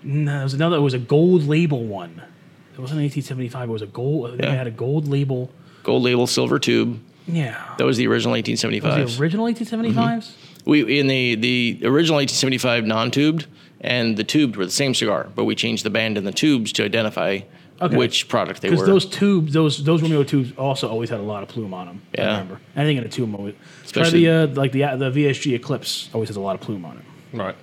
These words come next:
Speaker 1: That's what you want. Don't pay attention to Reddit. You listen to me.
Speaker 3: I'll listen to you.
Speaker 1: I'll take
Speaker 2: I
Speaker 1: care of
Speaker 2: mean,
Speaker 1: you.
Speaker 2: you know what plume is.
Speaker 3: Yeah.
Speaker 1: Yeah, I've, the, I've also, I've, we've had several t-, discussions on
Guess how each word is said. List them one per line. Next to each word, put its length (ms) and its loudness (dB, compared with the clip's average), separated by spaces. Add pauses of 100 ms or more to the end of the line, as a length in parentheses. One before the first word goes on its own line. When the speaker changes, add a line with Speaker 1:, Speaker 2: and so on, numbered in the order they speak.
(100)
Speaker 1:
That's 140 -14
what 80 -6
you 100 -6
want. 200 -12 (840)
Don't 140 -2
pay 120 2
attention 220 0
to 60 2
Reddit. 260 -2
You 100 -2
listen 220 -8
to 80 -8
me. 200 -12
Speaker 3:
I'll 300 -2
listen 240 -8
to 100 -12
you. 60 -8
Speaker 1:
I'll 80 0
take 160 -4
Speaker 2:
I 80 -8
Speaker 1:
care 80 2
of 60 2
Speaker 2:
mean, 120 0
Speaker 1:
you. 80 -16 (260)
Speaker 2:
you 80 -2
know 100 2
what 100 -4
plume 200 2
is. 300 -4 (220)
Speaker 3:
Yeah. 160 -4 (400)
Speaker 1:
Yeah, 180 -4
I've, 300 -10
the, 140 -2
I've 200 2
also, 220 2
I've, 220 -2
we've 160 0
had 280 0
several 280 2
t-, 180 -6
discussions 580 -2
on 240 0